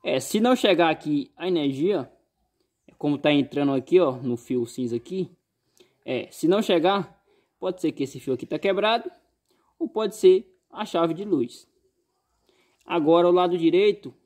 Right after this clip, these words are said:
o lado esquerdo, né, é o laranja aqui, ó. Vou colocar, é, na chave de luz lá, para o outro lado. Tá aí, ó. Tem que tá piscando.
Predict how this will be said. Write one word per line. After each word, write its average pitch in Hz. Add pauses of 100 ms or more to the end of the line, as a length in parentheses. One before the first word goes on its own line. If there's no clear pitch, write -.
(140)
o 135
lado 143
esquerdo, 175
né, 185 (140)
é 127
o 127 (300)
laranja 165
aqui, 170
ó. 120
Vou 123
colocar, 156 (480)
é, -
na 139
chave 165
de 160
luz 165
lá, 147 (160)
para 135
o -
outro 165
lado. 127 (840)
Tá 127
aí, 113
ó. - (880)
Tem -
que -
tá 170
piscando. 180